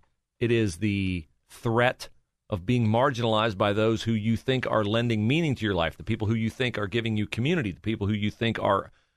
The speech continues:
affirming you and upholding you. But try to leave that community and try to live to the authentic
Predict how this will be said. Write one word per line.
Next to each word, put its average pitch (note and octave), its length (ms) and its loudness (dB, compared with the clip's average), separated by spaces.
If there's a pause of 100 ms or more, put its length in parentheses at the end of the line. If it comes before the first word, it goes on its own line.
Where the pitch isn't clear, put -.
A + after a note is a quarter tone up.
(200)
affirming D#3+ 600 0
you D#2+ 320 -2
and G2+ 680 -4
upholding C3+ 640 0
you. F2+ 200 -4 (800)
But G#2 160 -2
try D3 300 2
to C#3 100 2
leave C3 440 0
that A#2 220 4
community A2+ 380 2
and A2 100 0
try A#2+ 240 2
to A#2 200 -2
live B2+ 480 0
to G2+ 360 0 (340)
the A2 140 -4
authentic B2+ 680 -2